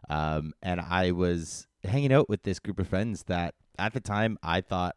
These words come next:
I would probably be in touch with for, you know,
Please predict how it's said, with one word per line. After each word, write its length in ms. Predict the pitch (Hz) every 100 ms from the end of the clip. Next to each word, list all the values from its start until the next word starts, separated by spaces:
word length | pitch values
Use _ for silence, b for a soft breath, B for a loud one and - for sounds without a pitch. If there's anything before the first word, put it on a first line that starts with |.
| -
I 200 | 80 90
would 240 | 87 80 _ _ _ _ _ _ _ -
probably 520 | - 87 107 101 104
be 200 | 104 107
in 120 | 101
touch 260 | - 104 -
with 220 | 101 -
for, 240 | - 95 92 -
you 160 | - 82
know, 200 | 78